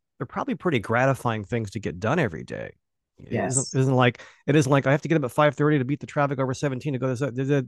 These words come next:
Speaker 1: that whole, that's the, the default world kind of thing. It's a whole different kind of stress.
Speaker 2: Yeah, and it almost feels like, like, what I kind of found is I, I started calling it, like,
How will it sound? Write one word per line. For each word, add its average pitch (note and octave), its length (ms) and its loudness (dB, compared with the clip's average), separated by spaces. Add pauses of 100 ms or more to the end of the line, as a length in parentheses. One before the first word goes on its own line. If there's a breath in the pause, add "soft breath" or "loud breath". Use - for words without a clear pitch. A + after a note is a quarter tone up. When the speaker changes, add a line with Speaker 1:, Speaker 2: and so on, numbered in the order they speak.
Speaker 1:
that C#3+ 160 4
whole, C3 280 4
that's C#3+ 200 2 (180)
the, C3 80 -6
the A#2+ 240 -4
default D3 500 4
world C3 220 0
kind B2 220 -6
of G2+ 100 -14
thing. G#2 240 -8
It's A2+ 160 -4
a B2+ 60 6
whole C#3+ 180 6
different B2 320 2
kind B2 220 -4
of - 60 -4
stress. - 580 -4 (680)
Speaker 2:
Yeah, G#3+ 140 4
and G#3 200 4
it A#3+ 40 6
almost D4 320 6
feels G#3+ 400 4
like, F3 360 2 (440)
like, F3+ 160 0
what F3+ 100 2
I F#3+ 120 6
kind G3 220 2
of D#3+ 200 2
found C#3+ 520 2
is D3 280 0
I, C#3+ 180 -4
I E3+ 100 -4
started F3+ 360 0
calling D#3+ 300 2
it, D3 120 -4
like, C#3+ 200 -4